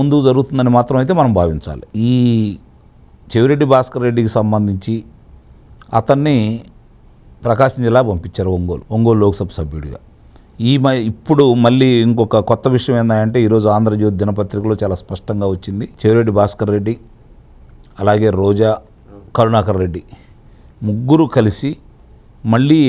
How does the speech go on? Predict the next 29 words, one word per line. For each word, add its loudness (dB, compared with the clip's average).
ఏదో 4
మంతనాలు 2
జరుపుతూ 0
ఉన్నారు. -2
సాక్షి 2
దినపత్రికలో 2
వచ్చిన -2
అంశాల 0
గురించి, -4
దాని 4
గురించే -2
ప్రచారం 2
చేసి -2
ముందుకు 2
తీసుకెళ్లే -2
కార్యక్రమంలో 0
వీళ్ళ 2
ముగ్గురికే 0
బాధ్యతలు 2
అప్పచెప్పారనే -4
విషయం -4
ఈరోజు 2
ఆంధ్రజ్యోతి 0
దినపత్రికలో -4
ఆ 4
వార్త -2
కూడా 2
బయటకు -2
వచ్చింది. -16